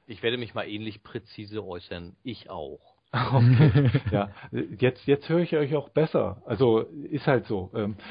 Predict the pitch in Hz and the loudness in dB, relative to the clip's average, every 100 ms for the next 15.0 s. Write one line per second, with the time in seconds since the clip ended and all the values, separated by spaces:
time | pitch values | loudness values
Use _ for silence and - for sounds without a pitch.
0 | 165 127 131 190 - 175 160 - 151 175 | -2 2 4 4 2 2 0 0 0 2
1 | 165 _ _ _ 170 135 143 160 151 - | 0 _ _ _ -4 0 2 2 2 -2
2 | - - - 147 175 156 - 147 - 131 | -2 0 2 2 2 2 0 -4 -2 -2
3 | 135 135 113 127 143 127 131 135 - 131 | 0 -2 -2 2 2 2 0 0 0 0
4 | 139 - 139 127 107 117 156 147 156 139 | 0 0 -2 0 0 0 2 2 2 2
5 | 127 123 - 127 - 165 - 117 123 151 | 0 -2 -2 -2 2 2 0 2 2 2
6 | - - - - - - 117 123 160 - | -2 -20 -20 -18 -18 -4 0 0 -2 -2
7 | 143 143 147 143 139 _ _ _ _ _ | -4 2 2 2 -2 _ _ _ _ _
8 | - 120 117 117 117 - 120 113 - - | 0 2 4 2 0 0 0 0 -2 -2
9 | 113 110 98 98 _ _ _ _ 104 98 | 0 -2 -6 -8 _ _ _ _ -6 -6
10 | 95 95 _ _ 110 98 104 104 101 - | -6 -8 _ _ -8 -2 0 0 -2 -6
11 | 95 107 - 92 92 - 101 _ - 113 | -8 -10 -14 -12 -12 -14 -20 _ -6 -2
12 | 98 90 90 - - - - - 127 127 | 0 0 -4 -10 -20 -20 -4 4 4 4
13 | 127 127 123 127 135 175 131 127 147 139 | 2 2 4 4 2 0 0 2 2 4
14 | 123 131 123 120 135 143 127 123 120 | 2 2 2 4 2 4 4 4 0